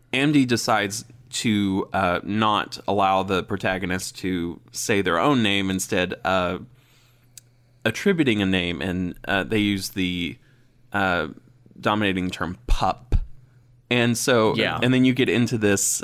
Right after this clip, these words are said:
Speaker 1: uh, paragraph, which is what Aaron was talking about. Quote, "But just before you make it,"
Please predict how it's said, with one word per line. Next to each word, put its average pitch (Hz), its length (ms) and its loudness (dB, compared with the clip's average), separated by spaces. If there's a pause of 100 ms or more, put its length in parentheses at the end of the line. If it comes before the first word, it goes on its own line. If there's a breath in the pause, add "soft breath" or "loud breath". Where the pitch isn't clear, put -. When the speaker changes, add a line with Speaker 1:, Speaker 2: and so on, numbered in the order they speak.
Speaker 1:
uh, 92 440 2 (960)
paragraph, 120 480 0
which - 160 -4
is 90 380 -6
what 92 180 -6
Aaron 92 220 -4
was - 120 -8
talking 95 300 -6
about. 90 280 -4 (680 loud breath)
Quote, 135 380 0
"But 120 140 -2
just 165 340 0
before 180 280 2
you 127 140 4
make 113 320 2
it," - 300 -6